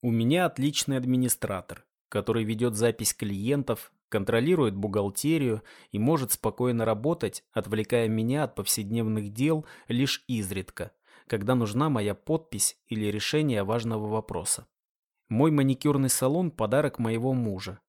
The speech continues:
который сейчас работает руководителем небольшой компании, занимающейся предоставлением I T-услуг. Мой муж — гений. В этом я убеждаюсь каждый день.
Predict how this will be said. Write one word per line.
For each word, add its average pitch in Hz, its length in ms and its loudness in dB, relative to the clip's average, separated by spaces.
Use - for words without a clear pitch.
который 113 340 0
сейчас 143 500 -2
работает 107 540 -2
руководителем 104 840 -4
небольшой 110 520 -2
компании, 101 720 -4
занимающейся 104 880 -2
предоставлением 104 1080 -4
I 107 140 -4
T-услуг. 117 760 -4
Мой 104 240 0
муж — 107 500 -2
гений. 98 680 -6
В 95 180 -4
этом 131 260 0
я 107 180 -2
убеждаюсь 104 760 -2
каждый 117 440 -4
день. 98 400 -10